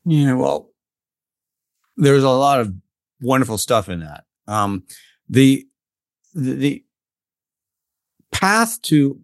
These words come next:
we're not looking to change. In essence, what we're looking for is transformation. We wanna move from one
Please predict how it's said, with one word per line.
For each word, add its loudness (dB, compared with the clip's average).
we're 2
not 2
looking -2
to -8
change. -4
In 0
essence, -2
what 2
we're 0
looking -10
for -12
is -10
transformation. -8
We 0
wanna 2
move 2
from -8
one -10